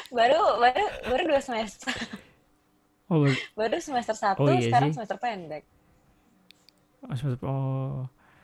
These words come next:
Speaker 2: Oke, oke. Berarti ada program dari kampus Gajah Bandung itu ya?
Speaker 1: Gajah Bandung. <laughs> Iya.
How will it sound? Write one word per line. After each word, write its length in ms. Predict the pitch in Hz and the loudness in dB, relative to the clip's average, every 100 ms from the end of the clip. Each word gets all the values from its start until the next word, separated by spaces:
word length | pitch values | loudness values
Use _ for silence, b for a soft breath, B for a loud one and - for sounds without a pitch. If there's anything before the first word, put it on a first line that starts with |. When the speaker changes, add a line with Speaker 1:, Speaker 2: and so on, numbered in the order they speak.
| b b _ _ _ | b b _ _ _
Speaker 2:
Oke, 400 | 156 131 - 139 | -8 -8 -6 -8
oke. 220 | 143 139 135 127 _ b b b _ | -6 -6 -6 -8 _ b b b _
Berarti 300 | 185 139 127 165 | -6 -4 0 2
ada 140 | 143 | 2
program 440 | 131 131 123 147 151 | 0 -2 2 2 4
dari 640 | 139 131 131 131 127 131 160 _ | 2 4 2 2 0 -2 -8 _
kampus 440 | - 143 135 147 127 | -6 -4 0 -2 0
Gajah 340 | 151 143 139 | 2 4 6
Bandung 400 | 135 139 139 139 | 6 4 4 2
itu 160 | 139 151 | 2 4
ya? 200 | 127 123 | 4 4
Speaker 1:
Gajah 280 | 123 190 208 | 2 4 4
Bandung. 440 | 214 240 240 302 - | 4 2 0 0 -4
<laughs> 80 | 302 - _ _ _ B B B - | -10 -14 _ _ _ B B B -10
Iya. 300 | 254 262 | -2 4